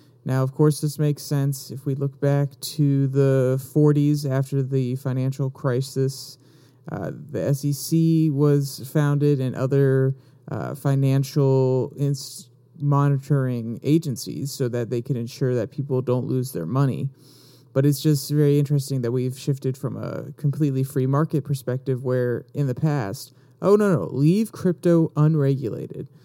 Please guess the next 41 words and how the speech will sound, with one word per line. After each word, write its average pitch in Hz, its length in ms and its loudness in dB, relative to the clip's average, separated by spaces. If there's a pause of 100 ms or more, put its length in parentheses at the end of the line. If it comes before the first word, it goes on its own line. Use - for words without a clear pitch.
(220)
Let 190 160 0
people 220 260 -2
make 202 220 2
mistakes. - 680 -4
If 143 140 2
they 170 140 8
fall 160 280 2
for 180 220 2
a 180 40 6
scam, 170 420 2
they 175 140 6
fall 139 260 0
for 143 160 0
a 156 40 2
scam. 165 600 -4
They 143 160 6
were 139 180 4
an 135 100 0
unwise 151 440 2
investor," 143 600 0 (400)
to, 143 440 4 (380)
"We 151 220 4
have 151 280 4
to 147 140 0
protect 135 680 -2 (320)
our 131 400 0 (560)
citizens' 147 640 2
money," 170 460 -4
which 160 200 -2
is 190 140 -2
a 214 60 0
fair 208 260 0
point. 240 500 -4
And 139 140 0
of 139 120 -4
course, 151 320 0
it 139 120 0
is 147 180 2
the 147 80 -4
government's 135 480 -2
job 131 400 -2